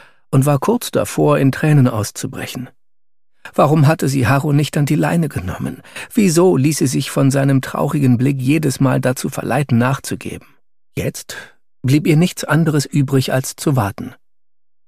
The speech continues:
Er kam immer zurück. Wenigstens darauf konnte sie sich verlassen. Obwohl sie wusste, dass sie die Rückkehr des Hundes durch ihr Rufen nicht beschleunigen konnte,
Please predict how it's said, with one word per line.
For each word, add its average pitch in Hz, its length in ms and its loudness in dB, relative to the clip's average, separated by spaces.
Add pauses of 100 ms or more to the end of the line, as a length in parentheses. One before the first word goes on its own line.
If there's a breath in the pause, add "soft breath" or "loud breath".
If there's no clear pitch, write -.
(200)
Er 165 120 2
kam 175 320 0
immer 165 260 2
zurück. - 520 -6 (440)
Wenigstens 160 800 0
darauf - 600 0 (100)
konnte 127 300 2
sie 123 160 -4
sich 110 220 -4
verlassen. - 480 -6 (800)
Obwohl 147 320 2
sie 180 200 2
wusste, 165 340 0
dass 160 180 0
sie 147 140 0
die 135 320 2
Rückkehr 143 420 2
des 120 240 -2
Hundes 151 380 4
durch 139 200 0
ihr 135 140 2
Rufen 139 380 2
nicht 135 200 2
beschleunigen 143 640 2
konnte, 131 440 4